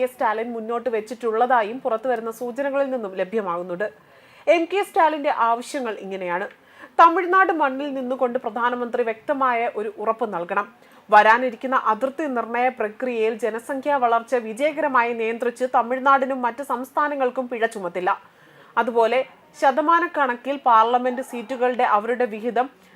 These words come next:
സ്പർശിക്കപ്പെടാതെ തന്നെ തുടരും. പാർലമെന്റിൽ ഒരു പ്രമേയം പാസാക്കി നിയുക്തമായ അതിർത്തി നിർണയം ഉറപ്പാക്കാൻ പ്രധാനമന്ത്രി തയ്യാറാകണമെന്നും ബഹുമാനപ്പെട്ട പ്രധാനമന്ത്രി നരേന്ദ്രമോദി ഈ വാഗ്ദാനം പരസ്യമായി നൽകുകയും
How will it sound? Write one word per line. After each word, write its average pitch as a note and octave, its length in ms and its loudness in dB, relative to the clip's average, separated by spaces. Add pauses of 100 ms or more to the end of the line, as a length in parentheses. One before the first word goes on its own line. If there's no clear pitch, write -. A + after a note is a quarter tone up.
(140)
സ്പർശിക്കപ്പെടാതെ C4+ 960 2
തന്നെ A3+ 120 -6
തുടരും. F#3 540 -6 (340)
പാർലമെന്റിൽ F4 600 10
ഒരു C#4 260 4
പ്രമേയം C4 360 -2
പാസാക്കി A#3+ 760 0
നിയുക്തമായ A#3 720 -2
അതിർത്തി A3+ 500 -2
നിർണയം A3+ 500 -4
ഉറപ്പാക്കാൻ A3+ 560 0
പ്രധാനമന്ത്രി A#3 580 -4
തയ്യാറാകണമെന്നും A#3 920 2 (380)
ബഹുമാനപ്പെട്ട C#4+ 600 2
പ്രധാനമന്ത്രി B3+ 680 -2
നരേന്ദ്രമോദി B3 760 -2
ഈ C4+ 220 -6
വാഗ്ദാനം A#3+ 580 2
പരസ്യമായി B3 560 -2
നൽകുകയും G#3+ 680 -2